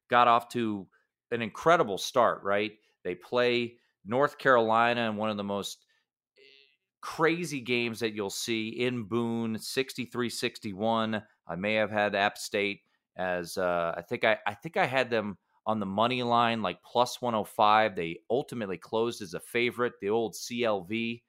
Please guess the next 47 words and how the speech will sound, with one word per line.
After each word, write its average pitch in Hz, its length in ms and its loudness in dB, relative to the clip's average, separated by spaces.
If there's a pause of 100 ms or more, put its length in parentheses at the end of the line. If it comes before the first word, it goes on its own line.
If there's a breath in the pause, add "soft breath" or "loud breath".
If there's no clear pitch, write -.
(340)
and, 92 320 -2
uh, 92 140 2
they 90 160 0
did 95 160 -4
not 90 180 0
win, 78 200 -10
sixty-three 95 500 -10
sixty-one. 98 540 -4
Then 131 100 0
they 170 80 0
go 170 100 4
to 156 60 2
Texas 156 440 -2
A 131 120 4
and 104 100 0
M. 98 260 -2 (340)
They 107 120 0
win 120 340 0
that 107 280 0
game. 85 380 -8 (340)
Uh, 87 400 0 (300)
they 113 100 -4
start 156 520 4 (500)
with 120 140 -2
another 139 280 4
win 127 160 0
over 107 200 0
Troy, 123 560 2
who 110 140 0
ultimately 120 400 -2
wins 104 260 -4
the 92 100 -4
conference. 117 640 -4
And 92 100 -6
then 160 100 -4
the, 202 80 -4
kind 165 180 -2
of 117 60 -8
the 95 60 -6
wheels 113 420 -4
started 101 260 0
to 90 60 -10
fall 107 360 0
off, 92 400 0 (380)
uh, 92 200 0
for 113 220 -4
this 95 240 -4